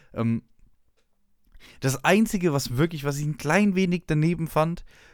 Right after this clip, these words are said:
und das passiert aber erst so nach z-, anderthalb Stunden, aber irgendwann droppen sie so ab und an mal so, so, ja, kennste, kennste, wa?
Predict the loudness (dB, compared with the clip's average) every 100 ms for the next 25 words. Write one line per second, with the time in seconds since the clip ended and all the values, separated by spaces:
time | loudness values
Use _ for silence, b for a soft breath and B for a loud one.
0 | b b -2 2 2 0 -6 -4 0 2
1 | 4 2 0 -2 -4 -2 -2 -4 -12 -18
2 | -18 -16 -14 -12 -12 -6 -2 0 2 0
3 | 0 -2 -2 -2 -6 -8 B B B -20
4 | _ _ _ -8 -6 -6 2 2 6 6
5 | 4 2 -6 0 2 2 0 -4 -4 -2
6 | 2 2 2 2 2 2 4 4 4 2
7 | 0 2 2 2 2 2 2 -4 -4 -2
8 | -4 -2 -2 -2 -2 0 0